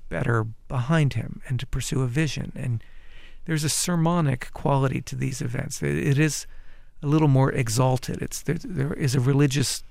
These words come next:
tone, if not explicitly religious. Nevertheless, there's a feeling that we are all here for a higher purpose, which is a religious kind of a thought. And so it'll be interesting, and the, the historic allusions are always very int-, which presidents will he quote,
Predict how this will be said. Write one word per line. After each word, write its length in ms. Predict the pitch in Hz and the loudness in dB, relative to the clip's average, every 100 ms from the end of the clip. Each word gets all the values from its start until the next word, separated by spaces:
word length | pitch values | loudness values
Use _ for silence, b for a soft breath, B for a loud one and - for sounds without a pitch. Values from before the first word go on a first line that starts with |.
| - | -14
tone, 440 | - - 185 147 120 | -2 0 4 4 2
if 120 | - | 2
not 280 | 135 139 - - - | 2 2 0 -8 -10
explicitly 640 | - - 196 - - 175 | -8 -2 0 2 2 2
religious. 640 | 175 156 160 175 175 - - b b b b b b - | 4 4 2 0 -4 -6 -12 b b b b b b 0
Nevertheless, 560 | 143 147 143 131 131 | 2 6 6 6 4
there's 180 | 160 - | 0 -2
a 40 | |
feeling 400 | - 185 170 131 | -2 2 4 6
that 140 | 117 135 | 4 2
we 280 | 135 143 147 | 2 4 2
are 260 | - 139 139 | 2 2 2
all 140 | 151 | 2
here 240 | 123 135 | 2 0
for 260 | 127 - 127 | 0 0 0
a 140 | 127 | 2
higher 400 | 107 139 131 127 | 0 2 4 4
purpose, 500 | 123 - - - - | 4 0 -2 -4 -6
which 140 | - 151 | -6 -4
is 100 | 131 | -2
a 60 | |
religious 420 | 123 135 135 131 - | -2 -2 -2 -2 -4
kind 320 | - 127 127 | -2 -2 -2
of 100 | 131 | -6
a 40 | |
thought. 400 | - - - - - - | -6 -4 -2 -4 -10 -6
And 120 | 131 | -2
so 160 | - 156 | 2 4
it'll 120 | 156 | 6
be 140 | 160 190 | 4 4
interesting, 420 | - 131 - 120 | 2 -2 -2 0
and 140 | 117 | 0
the, 60 | 120 B B B | 0 B B B
the 80 | 131 | 0
historic 560 | 143 - 156 156 143 - | 2 4 4 4 4 2
allusions 600 | 143 156 165 147 143 135 | 4 6 6 4 2 4
are 120 | 131 | 4
always 360 | 143 147 131 147 | 4 4 2 2
very 260 | 123 123 | 0 2
int-, 80 | 123 | 0
which 240 | - 143 | 0 -2
presidents 500 | - 151 131 147 139 | 0 0 0 0 -2
will 100 | - | 0
he 120 | 120 123 | 0 -2
quote, 460 | - 170 160 165 | -2 0 2 0